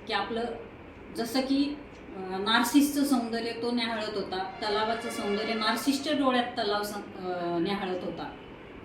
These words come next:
तसं आपण ह्या पुस्तकातून आपल्याला, अ,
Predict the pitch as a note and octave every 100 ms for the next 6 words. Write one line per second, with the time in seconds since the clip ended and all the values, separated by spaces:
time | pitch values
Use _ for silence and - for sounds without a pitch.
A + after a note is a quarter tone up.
0 | - - - A#3 A3+ A#3 A3+ A3 A3 G3+
1 | G#3 G#3 - - - - B3 - A#3+ B3
2 | A3+ A#3+ - A3 G#3 G3+ A3+ - - -
3 | - G3+ F#3+ F#3